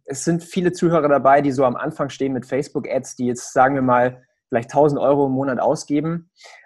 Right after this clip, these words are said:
Wie würdest du so dein Budget aufteilen, wenn es jetzt an, in Richtung Quick Wins geht? Würdest du sagen, okay, ich habe jetzt diese tausend Euro im Monat, ich stecke alles in Facebook, oder würdest du ein bisschen, wa-, wa-, was wäre so der,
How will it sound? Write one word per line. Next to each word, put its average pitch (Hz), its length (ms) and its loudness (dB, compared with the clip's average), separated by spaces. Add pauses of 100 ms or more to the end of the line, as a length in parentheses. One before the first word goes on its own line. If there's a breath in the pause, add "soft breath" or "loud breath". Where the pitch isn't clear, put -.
Wie 160 240 -2
würdest 185 320 2
du 170 100 2
so 175 140 2
dein 143 260 4
Budget 143 500 2
aufteilen, 139 580 2
wenn 131 80 0
es 131 80 -4
jetzt 127 180 -8
an, 131 160 -2
in 139 240 -4
Richtung 139 320 -2
Quick 165 300 -2
Wins 143 260 0
geht? 143 300 0 (380)
Würdest 131 260 -4
du 147 40 -4
sagen, 123 240 4
okay, 131 200 -4
ich 127 120 -2
habe 131 120 0
jetzt - 160 -10
diese 127 180 -8
tausend 147 320 2
Euro 135 220 2
im 127 80 0
Monat, 151 300 4
ich 131 100 -6
stecke - 200 -2
alles 143 220 2
in 143 80 -4
Facebook, 156 540 -2
oder 139 200 4
würdest 147 280 0
du 135 100 -4
ein 127 60 -4
bisschen, 131 520 -2 (260 soft breath)
wa-, 139 120 2
wa-, 180 180 6
was 208 220 2
wäre 208 120 4
so 175 120 2
der, 151 360 4